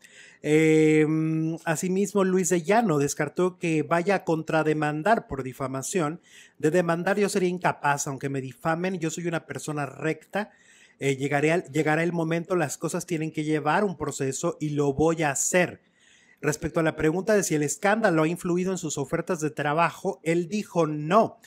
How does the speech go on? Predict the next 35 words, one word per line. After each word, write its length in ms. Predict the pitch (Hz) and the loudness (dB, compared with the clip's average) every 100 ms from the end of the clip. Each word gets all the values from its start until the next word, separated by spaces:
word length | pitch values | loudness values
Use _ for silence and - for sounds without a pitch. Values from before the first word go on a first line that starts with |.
| - - - | -20 -20 -4
Al 200 | 151 151 | -4 0
contrario, 640 | 151 147 139 202 220 143 | -2 -2 0 4 6 4
estoy 260 | 135 - 170 | 0 0 0
escribiendo 460 | 196 160 160 165 175 | 0 -2 -2 -2 -2
más 240 | 165 - | -2 -4
que 140 | 156 | -4
nunca, 280 | 160 190 196 | -2 -4 -4
estoy 220 | 151 - | -6 -4
muy 160 | 165 160 | -4 -4
bien, 200 | 151 180 | -2 -4
estoy 240 | 156 - 160 | -4 -4 -4
muy 160 | 165 | -4
feliz. 280 | 151 156 185 | -2 -2 -2
Espero 380 | 151 - 156 156 | -6 -2 -2 -2
que 80 | 156 | -6
esto 160 | - | -6
se 140 | 165 143 | -6 -6
resuelva 420 | 131 165 170 180 | -6 -6 -2 -2
de 60 | |
una 140 | 151 135 | -4 -6
forma 240 | 147 139 139 | -6 -8 -4
sana, 320 | 175 175 175 | -4 -4 -6
correcta 400 | 131 151 143 156 | -6 -8 -6 -10
y 100 | 127 | -10
justa, 720 | - 202 233 - - 107 - _ - - - | -10 -4 -2 -2 -2 -6 -6 _ -20 -20 -20
como 200 | - 127 | -16 -10
tiene 280 | 139 170 185 | -2 -2 -2
que 100 | 180 | -4
ser. 460 | 165 - 233 160 - - _ | -4 0 2 0 -4 -20 _
Yo 120 | - 180 | -2 2
no 60 | |
me 80 | 220 | 2
disculpo 680 | 170 139 - 226 233 208 190 | 2 -2 -2 0 0 0 0
de 100 | 170 | 0
nada, 640 | 185 202 165 165 226 - | 0 0 2 0 0 -8